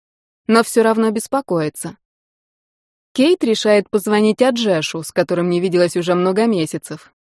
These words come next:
После знакомства с Джейком они несколько раз тусовались втроем, но это было странно.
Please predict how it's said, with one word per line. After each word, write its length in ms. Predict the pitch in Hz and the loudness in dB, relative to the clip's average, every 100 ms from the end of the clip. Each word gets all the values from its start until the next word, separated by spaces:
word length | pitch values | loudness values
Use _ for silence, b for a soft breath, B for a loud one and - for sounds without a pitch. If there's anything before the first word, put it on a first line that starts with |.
| _ _ _ _ | _ _ _ _
После 280 | 190 185 170 | -4 -2 -2
знакомства 640 | 175 175 185 170 - 180 | -2 -2 -2 -4 -2 -4
с 80 | 165 | -4
Джейком 520 | - 254 294 214 294 - | 0 0 0 -2 -4 -4
они 220 | 190 202 | 0 2
несколько 440 | 202 196 - 190 196 | 2 0 -4 0 2
раз 160 | 185 | 2
тусовались 600 | - 196 196 190 185 190 | 0 -4 -2 0 0 0
втроем, 540 | - - 190 196 269 277 | -4 -2 0 2 2 2
но 120 | 220 | 0
это 160 | 214 214 | 0 0
было 220 | 220 269 | 0 0
странно. 560 | - 190 156 156 156 | -2 -6 -4 -4 -8